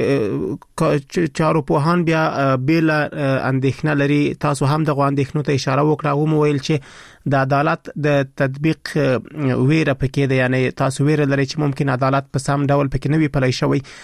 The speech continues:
اساسي اندېښنې د حقوق پوهانو څه دي؟ اه، یعنی د طالبانو په محاکمو کې فکر کوئ تر اوسه هغه وړتیا نه ده موجوده چې دوی، اه، دغه قضیې سمې وڅېړي، یا هم په څارنوالیو کې فکر کوم څارنوالان هم، اه،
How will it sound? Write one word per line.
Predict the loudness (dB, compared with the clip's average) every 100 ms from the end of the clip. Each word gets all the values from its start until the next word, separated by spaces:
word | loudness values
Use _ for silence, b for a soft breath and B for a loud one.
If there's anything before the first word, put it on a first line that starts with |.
| B -4
اساسي | 0 0 0 0
اندېښنې | 0 -2 0 0 0
د | 0
حقوق | -2 -2 -4 -2
پوهانو | 0 2 0
څه | -2 -2
دي؟ | 0 0 B B B -2
اه، | 0
یعنی | 2 2 0
د | 0
طالبانو | -2 0 0 2 2 0
په | 0 2 2 2
محاکمو | 0 2 0 0 0
کې | 0
فکر | -2 -2 -2
کوئ | -2 0 0
تر | 0 0
اوسه | 0 0 0
هغه | 2 0 2
وړتیا | 0 0 0 0
نه |
ده | 0
موجوده | 0 2 0 0
چې | 0
دوی، | 0 2 0 B B B B
اه، | 0 2 2
دغه | 0 2 0 0 -2 -4 _
قضیې | -2 0 0 0
سمې | 0 0
وڅېړي، | 0 0 2 2 2 2
یا |
هم | 0 -2
په | -2
څارنوالیو | -2 0 0 2 2 2 0
کې | -2
فکر | -4 -2 -4
کوم | -2 -2
څارنوالان | 0 0 2 2 2 0 0
هم، | 0 0 0 0
اه، | 0 0